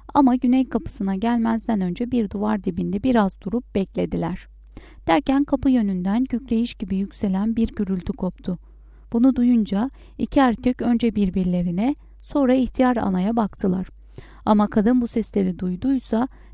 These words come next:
ne olduklarını anladıysa bile hiç belli etmezdi. Eşeğin üzerine yığılır gibi oturmuş, gözlerini yerdeki tozlara dikmişti. O haykırışları duyduktan sonra yollarına devam ettiler.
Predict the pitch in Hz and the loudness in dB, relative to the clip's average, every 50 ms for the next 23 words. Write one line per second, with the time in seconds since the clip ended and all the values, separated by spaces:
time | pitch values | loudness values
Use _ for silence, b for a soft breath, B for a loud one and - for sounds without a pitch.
0 | b 294 294 277 240 208 190 190 - - 190 180 175 190 226 233 226 220 214 208 | b 2 4 4 4 2 0 -4 -4 -2 -2 0 0 0 0 0 2 2 2 2
1 | 202 190 214 254 254 226 - - 196 170 185 170 185 226 277 285 - - - - | 0 2 2 0 0 0 0 -2 -2 -2 0 0 0 0 0 0 -4 -12 -18 -6
2 | - 285 - - - 202 185 180 190 226 233 208 - - - 190 190 185 170 - | -4 -4 -4 -2 -2 -2 0 2 2 2 0 0 -2 -4 -4 -2 -2 -2 -4 -6
3 | 202 - - - - - - - b b b b b b b b - 226 208 - | -8 -10 -10 -10 -14 -20 -20 -20 b b b b b b b b -2 -2 0 2
4 | 247 247 262 254 226 220 - 208 202 196 196 202 196 202 208 214 220 240 233 214 | 4 4 4 4 2 0 -2 -2 -2 0 0 0 0 0 2 2 2 2 0 0
5 | 180 190 180 214 214 220 202 - - 185 180 190 226 262 - - b b b b | -2 -4 -4 -4 -4 -4 -6 -6 -6 -6 -4 -2 -4 -4 -4 -8 b b b b
6 | b - 208 220 214 - - 214 208 214 240 247 240 220 214 214 214 214 - 240 | b -4 -2 -2 -2 0 0 0 0 2 2 2 2 2 0 0 -2 -2 -2 -4
7 | 226 - 208 190 - - 185 175 196 214 208 202 - - - 180 180 - - - | -4 -4 -8 -8 -6 -6 -4 -2 -2 -2 -2 -4 -8 -8 -8 -8 -8 -10 -12 -12
8 | - 190 - - - - - - - - - - - - - B B B B B | -12 -12 -12 -14 -20 -20 -20 -20 -20 -20 -20 -20 -20 -20 -20 B B B B B
9 | B B B 285 294 277 285 277 269 - - 254 226 233 - - - - 202 185 | B B B 0 4 6 6 6 4 4 2 0 0 0 -4 -6 -6 -4 -2 0
10 | 190 254 285 b b b b b - 240 240 233 226 240 - - 254 240 233 - | 2 2 2 b b b b b -2 0 0 0 0 -4 -4 -2 -2 -2 -2 -4
11 | - 202 180 175 196 240 254 240 220 214 202 214 202 202 214 226 - 220 202 190 | -6 -8 -6 -4 -2 -2 -2 -2 -2 -2 -2 -2 -2 0 -2 -2 0 -2 0 0
12 | 196 185 180 175 170 - - - 185 175 175 175 180 - | 0 -2 0 -2 -4 -4 -6 -6 -4 -4 -4 -4 -6 -10